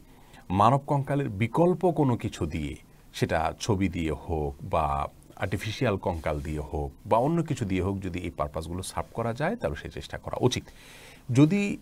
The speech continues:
সেভাবে না হয় তাহলে একান্ত বাধ্য হলে ইসলাম ওয়েবের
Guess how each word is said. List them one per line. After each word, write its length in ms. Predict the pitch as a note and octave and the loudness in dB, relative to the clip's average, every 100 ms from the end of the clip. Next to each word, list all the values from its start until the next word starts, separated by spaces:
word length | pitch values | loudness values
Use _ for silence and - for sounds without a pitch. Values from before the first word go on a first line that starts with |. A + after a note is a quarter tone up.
| - | -8
সেভাবে 640 | - - G#2+ F#2 F#2+ G#2+ G#2+ | -6 0 0 2 0 0 -2
না 260 | D2 E2 | 2 4
হয় 420 | A#2 F#2+ D2 C#2+ - - - - - | 4 2 -2 -2 -6 -18 -20 -6 -2
তাহলে 280 | D#2 F2 | 0 0
একান্ত 380 | E2+ - G#2+ G#2 | -2 -2 -6 -4
বাধ্য 420 | F2+ F2 G2 A#2+ | 0 2 2 4
হলে 420 | F3+ C3 F2 D2+ - - - - - - | 4 6 2 0 -2 -10 -20 -20 -14 -8
ইসলাম 340 | - B2+ A2 | -4 -2 -2
ওয়েবের 440 | F2+ B2+ B2+ C3+ | 0 2 2 0